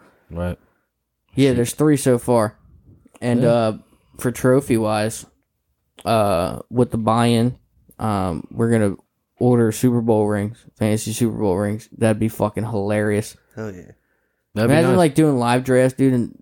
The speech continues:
Speaker 3: Just
Speaker 2: walking up with
Speaker 3: coins.
Speaker 2: like five rings just on your finger, like fantasy champ, dude.
Speaker 1: Tom
Speaker 2: That, that's
Speaker 1: Brady, baby.
Speaker 2: hilarious.
Speaker 3: Maybe Bill Belichick.
Speaker 2: Yeah, technically.
Speaker 1: Yeah.
Speaker 3: I mean,
Speaker 1: Yeah.
Speaker 3: player.
Speaker 1: Oh,
Speaker 2: Yeah.
Speaker 1: yeah.
Speaker 2: I think that's just funny as hell.
Speaker 3: That'd be awesome.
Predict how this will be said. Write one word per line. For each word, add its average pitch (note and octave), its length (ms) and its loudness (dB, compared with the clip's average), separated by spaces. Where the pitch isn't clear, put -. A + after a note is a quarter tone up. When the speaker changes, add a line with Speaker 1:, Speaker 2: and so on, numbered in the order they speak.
Speaker 3:
Just A#2 120 -6
Speaker 2:
walking B2+ 260 2
up B2 120 4
with A#2 80 -2
Speaker 3:
coins. B2+ 60 2
Speaker 2:
like A#2+ 160 2
five A#2 420 0
rings A#2 300 -2
just A#2 200 -2
on A2+ 120 2
your G#2 100 -4
finger, A2 400 -2
like G#2+ 220 -4
fantasy A#2 420 -2
champ, A2+ 380 -2
dude. B2 160 2
Speaker 1:
Tom A2 240 2
Speaker 2:
That, D2+ 140 -8
that's A#2 200 2
Speaker 1:
Brady, C3 120 -2
baby. A2+ 160 2
Speaker 2:
hilarious. A2 720 -2
Speaker 3:
Maybe F#2+ 260 -16
Bill F#2 260 -14
Belichick. F#2+ 560 -14
Speaker 2:
Yeah, A#2+ 280 2
technically. E2 680 0
Speaker 1:
Yeah. D#2 40 -8
Speaker 3:
I G2+ 40 -12
mean, G2 160 -10
Speaker 1:
Yeah. D2+ 100 -14
Speaker 3:
player. G2 380 -10
Speaker 1:
Oh, C#2+ 240 -6
Speaker 2:
Yeah. F2+ 220 2
Speaker 1:
yeah. C#2+ 160 -4
Speaker 2:
I A2 80 2
think A#2+ 240 0
that's G2+ 200 -2
just G#2 160 -4
funny G2+ 280 -2
as G#2+ 100 -8
hell. F#2 180 -2
Speaker 3:
That'd G#2 160 0
be F#2 120 -4
awesome. F#2+ 380 -6